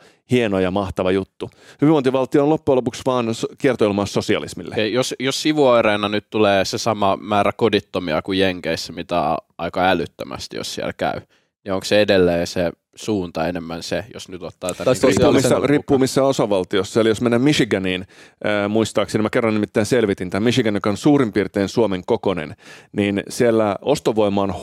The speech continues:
Speaker 1: huomattavasti korkeampi kuin Suomessa keskimäärin, mutta asunnottomuus noin samalla tasolla tai ihan pikkusen korkeampi. Ää, kun taas sitten, jos mennään vaikka Kaliforniaan, niin siellähän on valtava määrä asunnottomia, mutta sehän onkin demokraattijohtoinen osavaltio.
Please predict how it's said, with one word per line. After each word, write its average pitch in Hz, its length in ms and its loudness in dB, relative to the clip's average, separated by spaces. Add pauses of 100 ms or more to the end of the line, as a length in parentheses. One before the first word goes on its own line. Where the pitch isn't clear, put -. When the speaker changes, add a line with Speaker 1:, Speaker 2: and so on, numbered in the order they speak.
Speaker 1:
huomattavasti 107 720 2
korkeampi 98 440 0
kuin 98 120 -8
Suomessa 101 360 -2
keskimäärin, 110 640 0 (380)
mutta 131 280 2
asunnottomuus 107 920 0
noin 110 300 0
samalla 95 340 2
tasolla 92 280 0
tai 92 140 2
ihan 92 140 -2
pikkusen 92 400 -8
korkeampi. 90 520 -6 (560)
Ää, 110 200 2
kun 131 140 2
taas 120 160 0
sitten, 123 220 2
jos 113 140 2
mennään 113 200 2
vaikka - 140 -6
Kaliforniaan, 90 760 0 (160)
niin 98 180 -4
siellähän 113 360 2
on 92 100 -2
valtava 120 340 0
määrä 95 240 0
asunnottomia, 107 580 0
mutta 101 200 -6
sehän 107 200 0
onkin 104 220 -4
demokraattijohtoinen 101 1000 -2
osavaltio. 95 540 -2